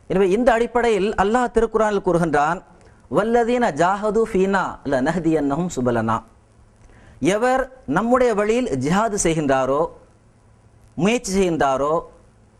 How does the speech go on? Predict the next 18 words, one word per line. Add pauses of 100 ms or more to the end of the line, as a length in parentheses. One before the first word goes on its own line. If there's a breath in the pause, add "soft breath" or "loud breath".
(100)
நிச்சயமாக
நாம்
அவர்களுக்கு
நம்முடைய
வழிகளை
காட்டித்
தருகிறோம்
என்று
அல்லாஹ்
கூறுகிறான். (520 soft breath)
இங்கு
ஜிஹாத்
என்ற
வார்த்தையை
இறைவனே
பயன்படுத்தி
நமக்கு
விளக்கியிருக்கிறான்.